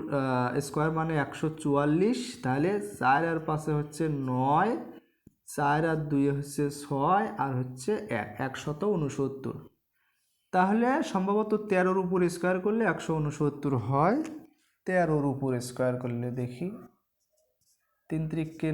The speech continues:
নয়, তিন ওকে তিন, তিন ওকে তিন, এক, তাহলে নয়,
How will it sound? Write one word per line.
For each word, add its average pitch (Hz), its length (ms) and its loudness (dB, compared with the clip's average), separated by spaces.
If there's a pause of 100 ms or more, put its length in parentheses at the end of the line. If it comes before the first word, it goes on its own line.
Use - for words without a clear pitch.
নয়, 151 180 0 (100)
তিন 143 160 -2 (100)
ওকে 147 360 -4 (280)
তিন, 156 240 0 (1200)
তিন 147 160 -2 (100)
ওকে 147 300 -4 (160)
তিন, 190 160 -2 (260)
এক, 190 80 0 (200)
তাহলে 147 220 0 (220)
নয়, 143 440 0